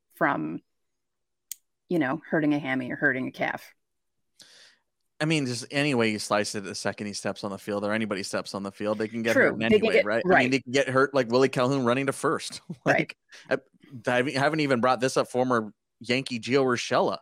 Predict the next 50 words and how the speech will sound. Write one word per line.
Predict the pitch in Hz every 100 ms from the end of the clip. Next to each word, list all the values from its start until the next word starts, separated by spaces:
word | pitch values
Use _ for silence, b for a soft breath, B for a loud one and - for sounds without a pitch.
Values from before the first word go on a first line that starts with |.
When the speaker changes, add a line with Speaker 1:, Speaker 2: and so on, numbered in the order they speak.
| _ _ _ _
Speaker 2:
was | -
running | 120 139 156
to | 147
first, | 151 160 165 -
tripped, | - - 151 - - - _ _ -
broke | 143 175
his | 175
pelvis | - 175 190 180
out | 180
for | -
the | 170
year. | 143 98 - b b
Speaker 1:
I | 190
mean, | 180 175 175
horrible. | - 180 170 156
And | - 165 165 - - -
best | 180 -
wishes | 180 - 170 -
to | 185
Gio. | 190 165 151
We | 160
love | 156 147
Gio | 156 143 139
over | 143 147
here. | 147 135
And | 147 147
that's | 139 -
just, | - 156 - - - - _
that's | - 202
a |
shocking | 202 - 269 285 311
injury | 269 240 294 320 165 - _ _ _
'cause | 208 214
it | 190
didn't, | 262 269 -
I |
Speaker 2:
Yeah. | 208
Speaker 1:
mean, | 190
it, | 165 - _
you | 180
know, | 143 147
didn't | 202 180
look | 160
great | 139 165 -
when | 156
it | -
happened, | 180 185 147
but | 139 -
that's | 170 233
a | 214 165